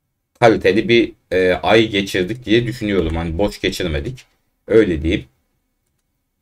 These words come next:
Tam bir G B paramız var dostlarım. Bir G B'yi buraya bıraktım. Buna ne yapacağız dostlarım? Ee,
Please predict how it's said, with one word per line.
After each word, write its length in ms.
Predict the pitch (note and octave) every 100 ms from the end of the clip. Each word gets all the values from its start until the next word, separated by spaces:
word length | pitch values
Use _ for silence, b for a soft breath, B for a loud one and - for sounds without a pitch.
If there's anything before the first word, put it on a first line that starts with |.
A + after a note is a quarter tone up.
| _ _ _ _ - -
Tam 240 | D3 D#3 D3+
bir 120 | D#3
G 220 | D3 D3
B 100 | C#3+
paramız 360 | C#3 B2+ C#3 B2+
var 180 | G2 E2+
dostlarım. 420 | E2+ F2+ C#3+ D3+
Bir 100 | A#2+
G 220 | A2 G#2+
B'yi 160 | A2 A2
buraya 240 | A2+ A2
bıraktım. 380 | A#2+ F2+ A2 A2+
Buna 160 | C3+
ne 80 | D3
yapacağız 440 | D#3+ B2+ - F#2+ F2
dostlarım? 460 | E2 F#2+ C3 B2+ _ b b b _ -
Ee, 220 | G#2